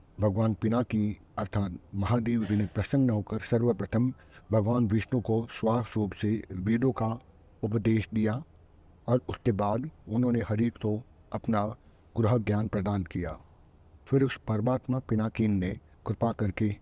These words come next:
मुझे वह ज्ञान प्रदान किया। वेदों का यह ज्ञान प्राप्त करके और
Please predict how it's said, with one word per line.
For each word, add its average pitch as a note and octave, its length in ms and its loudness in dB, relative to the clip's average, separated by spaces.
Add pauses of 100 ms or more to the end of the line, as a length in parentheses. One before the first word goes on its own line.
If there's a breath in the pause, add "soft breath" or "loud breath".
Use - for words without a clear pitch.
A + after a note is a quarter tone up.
(140)
मुझे G#2+ 400 0 (280 soft breath)
वह G#2+ 140 2
ज्ञान G#2 240 2
प्रदान F2 340 -2
किया। D2+ 360 -6 (480)
वेदों A2 280 0
का G2+ 160 -2
यह F#2+ 120 0
ज्ञान G#2+ 320 0
प्राप्त G2+ 320 -4
करके A#2 460 -2 (380)
और G#2+ 240 0